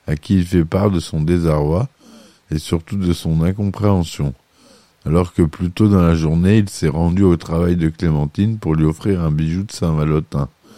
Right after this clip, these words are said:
Il est resté choqué de voir qu'elle s'adressait à lui, comme si elle ne le connaissait pas,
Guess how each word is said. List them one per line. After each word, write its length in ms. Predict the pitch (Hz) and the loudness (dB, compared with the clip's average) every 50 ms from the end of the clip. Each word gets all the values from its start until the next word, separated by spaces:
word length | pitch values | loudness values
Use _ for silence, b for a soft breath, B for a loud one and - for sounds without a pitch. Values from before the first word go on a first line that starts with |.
| B B B B B B B B _ - | B B B B B B B B _ -2
Il 80 | 71 80 | 0 2
est 40 | |
resté 340 | 80 85 85 - - - 85 | 2 2 0 0 -2 -4 -4
choqué 420 | 80 - 87 85 82 - - 113 110 | -2 -2 -2 -2 0 2 2 2 2
de 100 | 104 92 | 2 0
voir 360 | 85 90 87 85 85 82 80 80 - - - - - - - - _ _ _ - | 0 0 2 2 2 0 0 -2 -8 -14 -16 -16 -18 -18 -20 -20 _ _ _ -2
qu'elle 200 | 82 80 78 - | -2 -2 -2 -2
s'adressait 580 | - 80 80 78 82 82 82 76 - - 82 | -2 -4 -4 0 0 0 0 0 -2 -2 -2
à 40 | 80 | 0
lui, 340 | 80 80 85 95 107 131 135 - - | 0 0 0 0 0 -2 -2 -4 -4
comme 180 | 85 80 80 76 | -4 -4 -4 -4
si 120 | - 92 | -4 -2
elle 100 | 85 85 | -2 0
ne 100 | 85 82 | 0 0
le 140 | 78 78 76 | 0 0 -2
connaissait 520 | - - 85 82 82 82 78 - - 80 | -2 -2 -2 -2 -2 -2 -4 -4 -4 -6
pas, 300 | - - - 87 95 139 | -4 -4 -4 -4 -4 -4